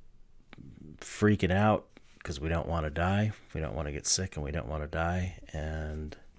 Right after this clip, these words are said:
but the thing is, we're still gonna die. You know, it's happening whether we get sick from coronavirus or not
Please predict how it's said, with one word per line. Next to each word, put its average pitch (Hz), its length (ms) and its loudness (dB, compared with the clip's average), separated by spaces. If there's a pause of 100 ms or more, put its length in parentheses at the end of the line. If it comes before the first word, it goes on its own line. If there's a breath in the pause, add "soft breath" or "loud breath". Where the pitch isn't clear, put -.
(100)
but 80 140 -2
the - 80 -6
thing 92 240 0
is, 107 360 4
we're 73 120 -6
still 104 320 2
gonna 71 160 0
die. 78 400 0 (1900 soft breath)
You 76 120 -4
know, 82 260 0
it's - 120 -4
happening 87 680 4 (240 soft breath)
whether 80 240 0
we 78 100 -2
get 78 160 -2
sick - 300 -2
from 90 220 -2
coronavirus 90 720 4
or 90 60 0
not 92 260 -2